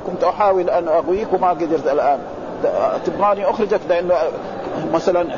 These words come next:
راهب يزني، هذا شيء خطير، يعني، ها؟ <laughs> العابد، ها؟ ها؟ ثم بعد ما قال له: "إيش؟ تدفنها في مكان،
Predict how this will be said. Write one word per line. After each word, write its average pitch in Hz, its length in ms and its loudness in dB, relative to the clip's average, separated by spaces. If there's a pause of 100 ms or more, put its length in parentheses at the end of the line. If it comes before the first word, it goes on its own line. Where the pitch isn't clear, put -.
(200)
راهب 202 460 4 (320)
يزني، 196 500 2 (1040)
هذا 214 100 2
شيء 233 540 0 (200)
خطير، 254 420 0
يعني، 180 280 2
ها؟ 175 240 2 (360)
<laughs> - 420 -2
العابد، 170 500 2
ها؟ 220 180 4 (1400)
ها؟ 151 180 4 (380)
ثم 262 260 2
بعد 208 240 0 (100)
ما 202 100 2
قال 220 440 0
له: 208 80 0
"إيش؟ 233 220 2
تدفنها 202 420 0
في 190 200 -2
مكان، 233 420 2